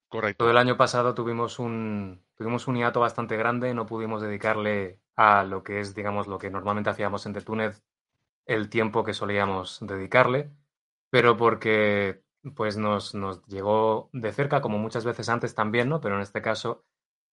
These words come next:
Speaker 2: eh, un cáncer muy difícil, eh, y fue, pues, a nuestro compañero, al que teníamos además como, como director de The Tuned.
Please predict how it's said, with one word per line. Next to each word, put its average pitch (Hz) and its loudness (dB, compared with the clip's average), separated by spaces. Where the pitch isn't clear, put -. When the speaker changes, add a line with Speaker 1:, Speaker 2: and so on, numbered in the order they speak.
Speaker 2:
eh, 101 2
un 107 -4
cáncer 135 2
muy 113 0
difícil, 143 -4
eh, 104 0
y 113 -8
fue, 135 -2
pues, 147 0
a 113 2
nuestro 107 -2
compañero, 110 2
al 151 0
que 113 -2
teníamos 104 -2
además 104 0
como, 101 -2
como 104 6
director 104 0
de 113 2
The 98 -2
Tuned. 139 0